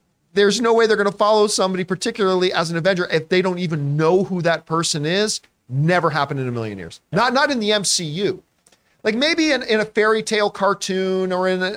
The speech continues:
in a comic book page or something like that, that's different. But in a live action environment, there is no way in freaking hell they would follow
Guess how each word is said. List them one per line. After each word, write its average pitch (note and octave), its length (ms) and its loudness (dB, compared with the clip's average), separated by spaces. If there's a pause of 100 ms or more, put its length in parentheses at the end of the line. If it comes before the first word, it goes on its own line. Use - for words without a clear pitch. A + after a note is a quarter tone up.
in F#3 200 0
a F#3+ 60 0
comic F#3+ 320 -2
book F3+ 160 -6
page F#3 400 -4
or - 20 -8
something F3 200 -6
like E3+ 120 -4
that, E3 140 -2
that's F3+ 220 -4
different. G#3+ 340 -4 (280)
But E3 120 -6
in F3+ 40 -2
a E3+ 60 0
live G3 280 0
action G#3 280 0
environment, F#3+ 420 0 (200)
there E3 220 -2
is D3 160 -6
no G3+ 480 0
way G#3 400 2
in D3+ 120 -2
freaking G#3+ 580 -2
hell C#3 400 -2 (680)
they E3+ 160 2
would E3 320 0
follow F#3 640 2